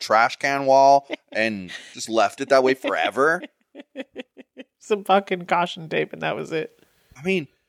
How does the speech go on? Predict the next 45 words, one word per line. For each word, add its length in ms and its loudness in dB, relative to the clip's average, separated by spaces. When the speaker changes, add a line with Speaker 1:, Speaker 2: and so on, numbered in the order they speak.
Speaker 1:
yeah, 180 -8
and 100 2
those 200 2
big 200 -6
old 140 6
spikes, 320 2
I 40 -8
was 120 -10
always 380 4
worried 320 4
that 120 -6
some 180 -2
little 180 4
kid 240 -4
was 100 -8
gonna 160 -6
run 320 2
over 180 4
there 220 4
and 100 -6
spear 600 2
himself 500 0
and 80 -6
we 60 6
were 60 4
gonna 120 2
have 80 0
a 60 -2
death 340 2
in 120 -8
the 60 -8
building. 460 -6
I 60 4
really 200 6
was. 520 4
Speaker 2:
Well, 280 4
Speaker 1:
But 160 2
anyway. 280 0
Speaker 2:
Getting 280 6
sued 240 2
would 120 4
have 100 -2
served 260 0
them 160 -6
right. 240 -2